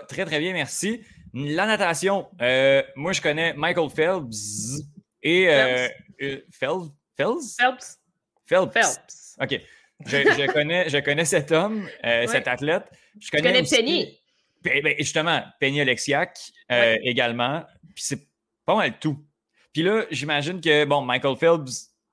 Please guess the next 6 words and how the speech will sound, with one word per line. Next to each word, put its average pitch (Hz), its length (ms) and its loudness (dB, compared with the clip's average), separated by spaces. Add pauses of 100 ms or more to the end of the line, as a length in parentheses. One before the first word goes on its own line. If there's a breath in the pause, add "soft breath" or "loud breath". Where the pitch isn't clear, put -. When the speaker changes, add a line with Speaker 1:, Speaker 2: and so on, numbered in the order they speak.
Speaker 1:
euh, 110 320 6
a, - 40 -2 (320)
a, 113 500 0
euh, 104 240 -2
vraiment 135 480 -2
beaucoup 143 480 -6